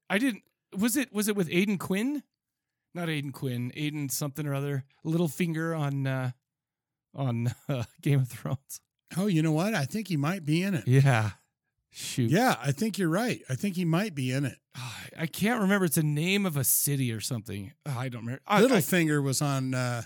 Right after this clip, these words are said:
Speaker 2: Game of Thrones,
Speaker 1: Yeah,
Speaker 2: not,
Speaker 1: yeah.
Speaker 2: not Lord
Speaker 1: Yeah.
Speaker 2: of the Rings.
Speaker 1: I said Game of Thrones.
Speaker 2: Oh, I thought you were talking about that, uh, what is it, Worm Tongue.
Speaker 1: Grima Worm. Oh, Grima
Speaker 2: The vo-,
Speaker 1: Worm Tongue's
Speaker 2: the
Speaker 1: in
Speaker 2: vo-,
Speaker 1: it?
Speaker 2: the voice of, uh,
Speaker 1: Chucky.
Speaker 2: uh, of Chucky, yeah.
Speaker 1: Grima Worm Tongue's in this?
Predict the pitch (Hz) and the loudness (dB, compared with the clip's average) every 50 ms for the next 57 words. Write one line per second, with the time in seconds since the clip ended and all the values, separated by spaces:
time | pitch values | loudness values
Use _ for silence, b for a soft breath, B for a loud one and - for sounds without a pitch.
0 | - _ _ - 165 160 147 135 120 - - 147 139 135 120 113 104 - 190 - | -12 _ _ 2 2 2 2 2 -2 -4 -2 -2 0 0 -2 -2 -4 -2 0 2
1 | 139 131 117 98 95 - 139 143 147 131 131 127 127 117 123 123 120 120 110 92 | 2 2 0 -4 -4 -4 -2 -2 0 0 2 2 2 2 0 -2 -2 -4 -6 -8
2 | - - - _ _ _ - 175 - 285 247 160 170 151 123 110 104 92 - - | -12 -16 -20 _ _ _ 0 2 4 4 4 2 2 0 0 -2 -4 -6 -4 2
3 | 160 165 170 175 165 - 208 165 151 147 143 131 - 160 151 139 - - 143 135 | 4 6 6 6 6 4 2 2 2 0 0 0 0 0 0 0 0 0 0 0
4 | 135 131 120 - 139 127 120 110 - _ - 131 131 123 113 104 101 90 - _ | 0 0 -2 -2 -2 -2 -2 -4 -8 _ -6 -4 -4 -4 -4 -6 -10 -12 -16 _
5 | _ _ _ - 131 139 139 135 120 110 - - 110 110 110 127 127 127 120 - | _ _ _ -4 -2 -2 -2 -2 -2 -4 -4 -4 -4 -6 -4 -2 -2 -2 -2 -4
6 | 120 - - - 160 - - - - - - B B B B B B B B B | -4 -4 -4 -4 -4 -6 -12 -12 -16 -18 -20 B B B B B B B B B
7 | - 123 135 147 147 143 135 127 127 135 139 135 135 - 190 175 147 127 139 175 | -4 -2 0 0 0 0 0 -2 -2 0 0 -2 0 2 4 4 4 4 6 4
8 | 214 220 196 175 190 220 175 180 214 269 285 247 160 - 170 175 180 - - - | 6 6 8 8 8 10 10 8 8 8 6 6 6 8 8 6 6 4 -2 -10
9 | _ _ _ - 160 143 131 160 170 185 180 160 - - 160 147 135 135 139 135 | _ _ _ -2 0 4 6 6 6 6 6 6 6 4 2 0 0 0 -2 -2
10 | 127 123 123 117 101 - - _ - 240 262 127 - 131 104 92 113 - - 123 | -2 -2 -4 -6 -10 -12 -12 _ -2 0 0 2 2 0 -2 -4 -6 -8 -6 -6
11 | 110 - - - 139 120 - 110 101 - - 120 120 120 170 214 240 240 185 165 | -6 -4 -2 -2 -2 -2 -4 -6 -12 -10 -8 -6 0 2 4 6 6 6 4 4
12 | 190 220 220 226 233 254 233 220 247 254 262 277 262 - | 2 2 2 0 0 0 2 2 0 0 0 0 -2 -4